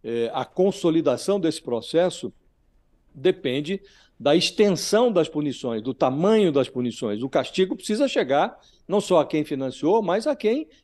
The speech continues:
idealizou, o Bolsonaro, por exemplo. Mas o pedaço dos quartéis que o Bolsonaro chamava de minhas Forças Armadas,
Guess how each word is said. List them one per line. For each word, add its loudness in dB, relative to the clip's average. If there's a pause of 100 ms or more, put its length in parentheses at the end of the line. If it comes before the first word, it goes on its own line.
idealizou, 2
o -12
Bolsonaro, 0
por -4
exemplo. -6 (380)
Mas 0 (220)
o 2
pedaço 2
dos -4
quartéis 0 (280)
que -4
o 0
Bolsonaro 2
chamava -2
de -4
minhas -4
Forças -4
Armadas, -2